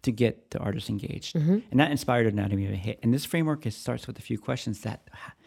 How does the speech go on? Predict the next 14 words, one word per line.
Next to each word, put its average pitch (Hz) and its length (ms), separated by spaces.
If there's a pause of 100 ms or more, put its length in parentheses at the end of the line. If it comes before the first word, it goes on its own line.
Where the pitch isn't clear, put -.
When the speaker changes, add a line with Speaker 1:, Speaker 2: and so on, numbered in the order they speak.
(160)
Speaker 1:
happened, 113 500
I - 80
shared 104 580
earlier 107 220
today. 147 420
And 117 120
we 110 80
had 110 120
a 107 40
moving 123 320
experience 151 600 (400)
because, - 460 (800)
mm, 127 180 (100)
a - 160